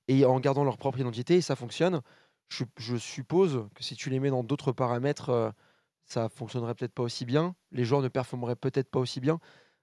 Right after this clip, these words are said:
Euh, c'est pour ça que parfois le passage peut-être dans des équipes inter, quand tu fais que des équipes nationales, on parle aussi peut-être de, bon, alors Cacerato, c'est une autre histoire, je pense qu'il ira avec n'importe qui, mais tu prends une, tu prends un, un joueur comme ça qui a une identité, une certaine identité, si tu le fous ailleurs,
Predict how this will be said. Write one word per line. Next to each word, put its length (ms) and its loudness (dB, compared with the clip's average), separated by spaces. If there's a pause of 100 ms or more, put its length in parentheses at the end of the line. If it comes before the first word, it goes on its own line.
(160)
Euh, 320 0
c'est 100 -8
pour 100 -2
ça 80 -4
que 60 -10
parfois 320 2
le 80 4
passage 340 -4
peut-être 280 -4
dans 180 -2
des 240 -6
équipes 240 -8
inter, 340 0
quand 140 -8
tu 140 -16
fais 100 -14
que 100 -6
des 160 -2
équipes 220 -8
nationales, 440 -2 (420)
on 80 -12
parle 200 0
aussi 200 -6
peut-être 280 -2
de, 240 2 (380)
bon, 60 -2
alors 120 -2
Cacerato, 500 0
c'est 120 -4
une 60 -2
autre 100 -6
histoire, 220 -2
je 40 -12
pense 140 -6
qu'il 140 -2
ira 100 2
avec 160 0
n'importe 320 -4
qui, 160 -8
mais 180 -6 (320)
tu 120 -6
prends 260 0
une, 340 2
tu 140 -8
prends 280 0
un, 100 0
un 100 2
joueur 180 0
comme 140 -6
ça 220 -4
qui 160 -8
a 80 -2
une 80 -4
identité, 500 -2
une 60 -2
certaine 240 -6
identité, 320 -2
si 120 -10
tu 140 -8
le 100 -2
fous 220 0
ailleurs, 380 4